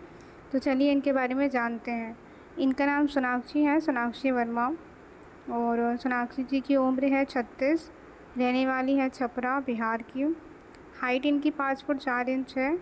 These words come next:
पढ़ाई इन्होंने graduation complete किया हुआ है। मैडम जी की पहले शादी हो चुकी थी, इनके हस्बैंड से इनका तलाक हो चुका है। इनका अपना कोई बच्चा नहीं है, अपनी फैमिली के साथ रहती हैं छपरा में। इनकी फैमिली में इनकी मम्मी,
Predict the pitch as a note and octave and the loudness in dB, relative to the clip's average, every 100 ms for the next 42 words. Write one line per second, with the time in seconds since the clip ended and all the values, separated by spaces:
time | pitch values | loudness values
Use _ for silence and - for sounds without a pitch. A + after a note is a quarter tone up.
0 | - - B3 B3 B3 B3+ B3+ A#3+ A#3+ A#3+ | -6 -4 -2 0 0 -2 -2 -2 -2 0
1 | B3 A#3+ C4+ C4+ A#3+ A#3+ A#3+ - B3+ B3+ | 0 0 -2 -2 -2 -4 -6 -6 -4 -2
2 | B3 B3 B3 C4+ E4+ - - - - - | 0 0 0 0 -4 -10 -20 -20 -20 -12
3 | - B3 B3+ C4+ C4+ C4+ C4+ C4 C4+ C#4 | -2 0 2 0 0 0 0 2 2 0
4 | B3+ C4 C4+ B3+ A#3+ C4 - C4 - C#4+ | -2 0 2 0 -2 -6 -4 -6 0 0
5 | F#4 - A#3+ A#3 B3+ B3 A#3 A#3+ B3+ C4 | 0 -2 -8 -2 0 0 -2 -4 -4 -2
6 | B3+ C4 B3 A#3+ A#3+ B3 - C4 C4+ C4 | -2 -2 -2 -2 -2 -2 -2 -4 -6 -4
7 | B3+ B3 D4 - - - - - - - | -2 -2 -4 -8 -16 -20 -20 -20 -16 -4
8 | C4+ C4+ C#4+ C#4 C#4 C#4 D4 C4 B3+ - | -2 0 0 0 0 2 2 2 0 -2
9 | C4 B3 B3 C4 C4 C4 F4 - - A#3 | -2 -2 -4 -2 -2 0 -2 -4 -6 -4
10 | C4+ C4 C4 A#3+ B3 B3+ C4+ C4 A#3+ A#3+ | -2 -2 0 -2 0 0 0 0 -2 -2
11 | B3 B3 C4 C4+ C4+ B3+ C4 C4 C4 D4 | -2 -2 -2 -4 -2 -2 -2 -2 -2 -2
12 | E4 - - - - C4 B3+ C#4+ C4+ B3+ | -4 -10 -20 -18 -4 -2 0 0 0 0
13 | C4+ C#4+ D4 C#4+ C#4 B3+ B3 B3+ C4+ | 2 2 2 2 2 2 -2 -2 0